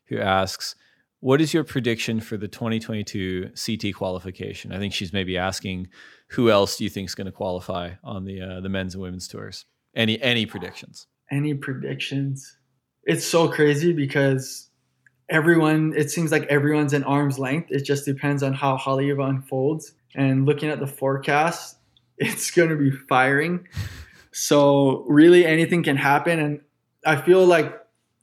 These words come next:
Speaker 2: the Q S is always in this situation where maybe some of the best surfers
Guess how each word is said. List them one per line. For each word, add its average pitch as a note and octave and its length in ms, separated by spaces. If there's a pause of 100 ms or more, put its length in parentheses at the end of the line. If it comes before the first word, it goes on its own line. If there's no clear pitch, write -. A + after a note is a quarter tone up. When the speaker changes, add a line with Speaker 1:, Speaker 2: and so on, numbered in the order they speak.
(160)
Speaker 2:
the D3 120
Q F3 220
S D#3+ 100
is C#3+ 120
always D3 240
in D3+ 100
this C#3+ 200
situation C#3 500
where C#3 280 (480)
maybe D3+ 420
some D3+ 260
of D3+ 100
the C#3+ 60
best D3 440
surfers D3+ 480